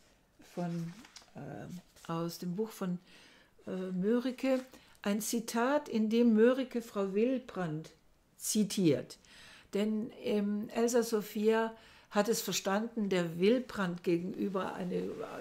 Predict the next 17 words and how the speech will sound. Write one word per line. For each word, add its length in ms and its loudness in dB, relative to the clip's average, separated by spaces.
ja, 320 -2
wieder 500 2
ihre 460 2
Biografie 640 2
zu 160 -6
schönen. 320 4
Und 160 0
die 120 0
Wilbrand 340 0
ist 180 -8
voll 380 2
und 180 -2
ganz 240 -2
auf 140 -10
sie 100 -6
reingefallen. 800 -8
Eben, 320 0